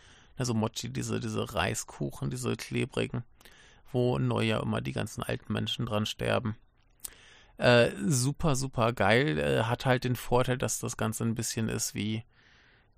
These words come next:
wie Pizza. Das heißt, du kannst, also Okonomiyaki heißt ja im Prinzip auch Brat, was dir gefällt. Ja. Und, ähm, das, da kannst du eben alles reinmischen. Also ich hatte da schon welche mit Kimchi.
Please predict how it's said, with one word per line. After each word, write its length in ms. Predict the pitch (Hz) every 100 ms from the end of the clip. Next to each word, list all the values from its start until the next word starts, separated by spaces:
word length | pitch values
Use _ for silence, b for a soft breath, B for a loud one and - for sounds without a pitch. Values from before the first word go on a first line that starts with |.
| -
wie 140 | 120
Pizza. 580 | 113 - 131 - 110 107
Das 240 | 110 -
heißt, 320 | 107 113 -
du 80 | 123 -
kannst, 640 | - - 110 131 143 -
also 160 | - 113
Okonomiyaki 800 | 131 - - 151 135 120 127 117
heißt 240 | 113 -
ja 60 | -
im 120 | 117
Prinzip 380 | - 131 - 73
auch 180 | - B B B B -
Brat, 460 | 147 117 110 127 -
was 160 | 113
dir 160 | - 113
gefällt. 680 | 113 - - 95 147 202 - - _ _ _ _ _ _ - -
Ja. 280 | - 107 127 139 - - -
Und, 460 | 120 123 117 120 -
ähm, 280 | 113 117
das, 160 | 123 -
da 120 | 117
kannst 320 | 117 120 117
du 60 | 104
eben 160 | 104 -
alles 420 | 110 107 110 - - -
reinmischen. 880 | 101 107 110 107 - 139 123 113 -
Also 200 | 107 82
ich 100 | -
hatte 160 | - 110
da 60 |
schon 180 | - 131
welche 180 | 117 -
mit 160 | 123
Kimchi. 680 | - 120 120 117 - 110 117